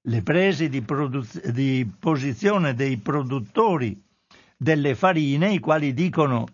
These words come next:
"Non c'è nessuna contaminazione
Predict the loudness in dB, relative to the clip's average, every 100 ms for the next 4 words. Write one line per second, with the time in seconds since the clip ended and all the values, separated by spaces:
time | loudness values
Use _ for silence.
0 | _ 0 2 4 2 0 0 0 0 0
1 | 0 -2 -2 0 2 2 0 0 0 0
2 | -2 -2 0 0 0 -2